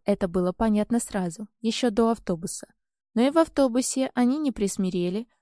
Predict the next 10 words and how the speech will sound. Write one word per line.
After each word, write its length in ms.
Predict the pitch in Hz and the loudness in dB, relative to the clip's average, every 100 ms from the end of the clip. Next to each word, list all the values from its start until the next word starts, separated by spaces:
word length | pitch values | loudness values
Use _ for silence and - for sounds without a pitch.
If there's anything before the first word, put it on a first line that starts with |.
| _ 240 | _ -2
а 100 | 233 | 4
пошли 320 | 254 - 262 | 4 4 4
на 100 | 262 | 4
Дениса, 500 | 262 269 277 - 185 | 4 2 2 0 0
играя 320 | 190 196 190 | 2 2 2
мускулами 580 | 180 190 - 214 220 240 | 0 -2 -2 0 4 2
и 40 | |
строя 340 | - 214 214 226 | 2 2 2 2
суровые 460 | 233 208 196 208 | 0 2 4 2
физиономии. 800 | 202 214 220 220 175 165 170 214 | 2 0 0 2 0 -2 -6 -10